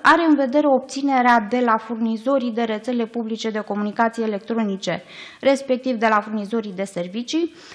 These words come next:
a datelor reținute de către aceștia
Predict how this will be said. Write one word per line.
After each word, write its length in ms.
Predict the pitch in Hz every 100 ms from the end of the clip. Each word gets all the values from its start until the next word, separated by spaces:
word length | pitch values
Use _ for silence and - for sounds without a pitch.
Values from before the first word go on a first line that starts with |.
| - _
a 180 | 220 202
datelor 500 | 262 311 320 302 302
reținute 800 | 247 262 254 240 226 254 277 302
de 160 | 262 254
către 320 | 262 262 240
aceștia 720 | 185 190 202 202 285 302 302